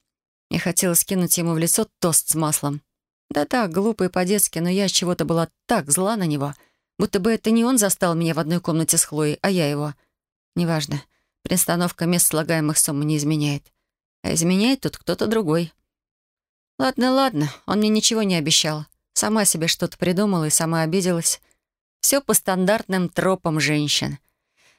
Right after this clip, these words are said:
Эх, вот и как я могла попасться на удочку этого невозможного парня в тот момент, когда моя жизнь висит на волоске? Вот не могла влюбиться в Эрмиса. Сама подумала и испугалась. Влюбиться? О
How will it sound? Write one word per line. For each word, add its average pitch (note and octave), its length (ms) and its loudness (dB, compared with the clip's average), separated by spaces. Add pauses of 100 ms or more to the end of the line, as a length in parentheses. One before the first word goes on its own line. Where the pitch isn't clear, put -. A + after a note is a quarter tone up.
Эх, A#3 320 0
вот F3+ 220 -2
и B3 40 2
как E4+ 300 -2
я A#3 100 4
могла G#3 300 0
попасться G3 540 0
на F3 180 2
удочку F#3 360 0
этого D#3 220 -2
невозможного D#3 680 0
парня F3 400 0
в - 60 -10
тот - 180 -4
момент, D#3 320 0
когда C#3+ 260 -2
моя D3 220 2
жизнь D#3+ 280 0
висит - 300 0
на C#3 60 -2
волоске? D3 480 -2 (520)
Вот - 160 -6
не F#3+ 80 2
могла G#3+ 320 2
влюбиться F3+ 480 0
в D#3 60 -6
Эрмиса. C#3+ 480 -2 (800)
Сама E3 300 2
подумала D#3 440 0
и F3 40 2
испугалась. F3 680 -2 (580)
Влюбиться? F#3 600 0 (600)
О G3 80 0